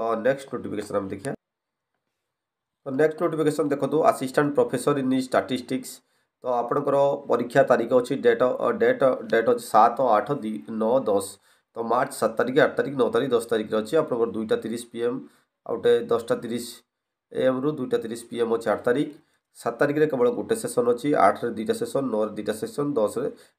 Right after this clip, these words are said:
ଦୁଇଟା ସେସନ୍ ଅଛି। ଆପଣଙ୍କର ଡି-, ଡି-, ରୋଲ୍ ନମ୍ବର ଡିଟେଲ୍ସ ଦିଆହେଇଛି। ତ ୟାର ଯେଉଁ, ମାନେ,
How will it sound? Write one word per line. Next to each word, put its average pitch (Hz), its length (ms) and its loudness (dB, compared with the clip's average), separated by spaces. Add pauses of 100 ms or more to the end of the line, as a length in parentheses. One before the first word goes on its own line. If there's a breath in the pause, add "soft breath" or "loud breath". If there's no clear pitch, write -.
(140)
ଦୁଇଟା 107 220 -4
ସେସନ୍ - 300 -10
ଅଛି। - 180 -4
ଆପଣଙ୍କର 120 340 0
ଡି-, 110 300 -6
ଡି-, 117 100 -8
ରୋଲ୍ 123 200 -2
ନମ୍ବର 120 220 2
ଡିଟେଲ୍ସ 117 420 -2
ଦିଆହେଇଛି। 104 420 0 (480 loud breath)
ତ - 20 -20 (100)
ୟାର 117 220 0
ଯେଉଁ, 117 600 -2
ମାନେ, 113 200 2